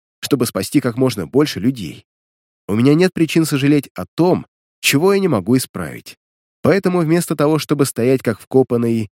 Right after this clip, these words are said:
и терзать себя, я снова пытаюсь войти в медитативное состояние, и в этот раз с успехом. Я отделяю свой разум от наваждения, после чего пытаюсь вернуть контроль над телом.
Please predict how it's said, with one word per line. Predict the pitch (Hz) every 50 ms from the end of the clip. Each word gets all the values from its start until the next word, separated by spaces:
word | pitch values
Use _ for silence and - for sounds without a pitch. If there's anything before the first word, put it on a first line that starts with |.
| _ _
и | - 117
терзать | 101 104 92 87 82 143 180 196 -
себя, | - - 85 67 71 67 - - _ _ _ _ _ _ _ _ _
я | - 98 117 123
снова | - - 202 208 202 196
пытаюсь | - 180 170 - 175 180 170 - -
войти | 156 147 147 - 165 160
в | 147
медитативное | 147 143 147 143 - 131 120 - 139 135 131 123 120
состояние, | 113 - 101 - - 82 87 110 156 190 170 117 80 65 64 69 - _ _ _ _ _ _
и | 120
в | 117 123
этот | 135 131 - 76 -
раз | 90 107 123 123 - - _ _
с | - -
успехом. | 117 - - _ 110 104 92 - - - 62 - _ _ _ _ _ _ _ _ _ _ _ _
Я | - 78 80 101
отделяю | 107 101 117 117 123 127 127 117
свой | - 95 95
разум | 92 107 113 113 104 113 104 95 _ _
от | - - -
наваждения, | 95 87 82 82 - - 135 151 147 107 73 - - - _ _ _ _ _ _ _
после | - 117 113 - -
чего | - - - 107 143 180
пытаюсь | 175 - 92 _ 110 113 110 -
вернуть | - 92 87 117 127 -
контроль | - 80 76 - 95 110 117 120
над | 113 117 113 _
телом. | - - 92 78 - - -